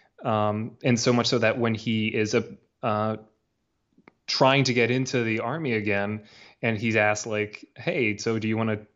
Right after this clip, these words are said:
kill some Nazis?" And he's like, "No, I don't wanna kill Nazis. Like, I just don't like bullies. I don't care where they're from." So th-, that's what this character is all about. He is,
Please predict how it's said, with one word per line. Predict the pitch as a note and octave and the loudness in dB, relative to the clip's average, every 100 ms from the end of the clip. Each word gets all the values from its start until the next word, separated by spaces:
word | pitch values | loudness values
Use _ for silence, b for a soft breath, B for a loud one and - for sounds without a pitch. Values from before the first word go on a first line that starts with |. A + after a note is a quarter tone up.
| - | -2
kill | B2+ | 0
some | A#2 A2+ | 0 0
Nazis?" | G#2+ A#2+ - F#2+ F#2+ - | 2 0 -2 -4 -4 -2
And | C#3 | 2
he's | B2 | 4
like, | C#3 D#3+ | 6 6
"No, | G#3+ G3 F#2 | 6 6 4
I | G2 | 2
don't | C#3+ A#3 | 2 -2
wanna | C3 G2+ G2 - _ _ | -4 -4 -4 -10 _ _
kill | - A#2 | -8 -6
Nazis. | G#2 G2 G#2+ D3+ E3+ D#3 C3+ | -4 -6 -6 -4 -4 -4 0
Like, | A#2 A#2 | 0 2
I | A2 | 0
just | C3+ - | 0 -2
don't | D3 | 0
like | D3+ D#3 | 0 0
bullies. | A#2 E3+ C3+ F#2 - | 2 4 4 0 0
I | A2 | 0
don't | B2+ | 0
care | C#3 D#3 | -2 0
where | E3 F#3+ | 0 2
they're | G#2+ | -2
from." | - G#2 - - - B B B B | -2 -8 -8 -12 -16 B B B B
So | - C3 | -4 -2
th-, | A#2+ B2 C#3 | 0 -2 2
that's | C3+ D#3 - | 4 4 0
what | C#3 | -2
this | C3+ B2 | 0 -2
character | - A#2+ A#2+ | -2 -4 -4
is | A2+ | -6
all | A2 G#2 | -4 -6
about. | G2+ A2+ C#3 G2 - | -6 -2 -2 -2 -4
He | - C3 B2 B2+ | -4 2 2 4
is, | A#2 A2+ G#2 - | 4 4 0 -6